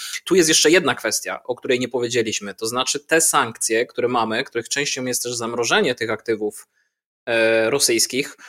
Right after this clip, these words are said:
one muszą być co pół roku odnawiane. A jak wiemy, co pół roku Węgry, Viktor Orban i też częściowo Słowacja grają w pokera, e, który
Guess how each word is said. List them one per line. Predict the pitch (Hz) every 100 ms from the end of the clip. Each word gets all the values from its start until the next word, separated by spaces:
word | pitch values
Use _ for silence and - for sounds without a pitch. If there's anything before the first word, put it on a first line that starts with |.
| -
one | 120 147
muszą | 160 160
być | 139 -
co | 139
pół | 151
roku | 135 - 143 -
odnawiane. | 135 147 165 127 101 95 _ _ _
A | 123 127 147 123
jak | 135
wiemy, | 127 117 117 160 196 202
co | - 190
pół | 143 123
roku | 113 - 156 190 240 240 - - _
Węgry, | 139 143 131 123 135 185 233 233
Viktor | 135 - 131
Orban | - 120 120 156 202 208 -
i | 143 143
też | 147
częściowo | - 147 - 127
Słowacja | 117 127 117 110 - 147 185 190
grają | 151 170 180
w | 185
pokera, | 175 - 120 123 190 240 - - _
e, | 131 135
który | 131 - 165 185 190